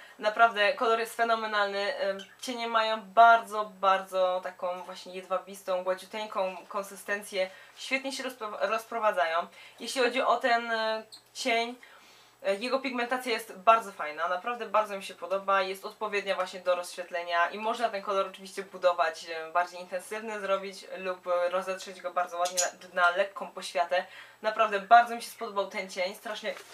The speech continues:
o, sorry, strasznie go polubiłam. E, czekajcie, bo, e, chyba jestem trochę opadnięta.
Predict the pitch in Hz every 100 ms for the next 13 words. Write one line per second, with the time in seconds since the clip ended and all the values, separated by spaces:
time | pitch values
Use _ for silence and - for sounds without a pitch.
0 | - _ 208 220 226 - 214 190 - -
1 | 214 220 214 202 208 196 175 165 165 208
2 | 262 - - - - - - 196 185 190
3 | - - - - - - - - 82 -
4 | - - - - - 165 156 175 - -
5 | - - 262